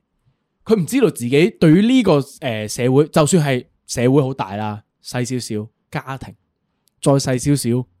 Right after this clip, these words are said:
自己嘅個伴侶都好，即係講單純你老婆、你老公都好，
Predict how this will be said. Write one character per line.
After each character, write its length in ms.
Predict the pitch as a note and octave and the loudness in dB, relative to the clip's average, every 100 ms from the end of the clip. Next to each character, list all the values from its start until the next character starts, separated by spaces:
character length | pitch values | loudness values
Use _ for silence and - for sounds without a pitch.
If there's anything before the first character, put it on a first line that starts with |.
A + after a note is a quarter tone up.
| - | -10
自 120 | B2 | -8
己 40 | |
嘅 460 | A#2+ A#2+ C#3+ C#3 B2 | -2 -2 0 -2 -2
個 100 | B2 | -6
伴 220 | - B2 G#2+ G#2+ | -8 -6 -8 -8
侶 200 | G2+ G2+ | -12 -10
都 80 | A2+ | -6
好， 140 | A#2 A2+ | -6 -6
即 80 | - | -10
係 40 | |
講 200 | - B2 - | -14 -16 -16
單 180 | - G3 | -12 -8
純 160 | F3+ G2+ | -8 -8
你 80 | A#2 | -6
老 160 | A#2 | -6
婆、 220 | A2+ - _ _ _ | -8 -18 _ _ _
你 120 | B2 C#3 | -6 -2
老 180 | C3 D3 | 0 -2
公 260 | E3+ D#3 | -2 -4
都 60 | D3+ | -4
好， 180 | G#2+ | -8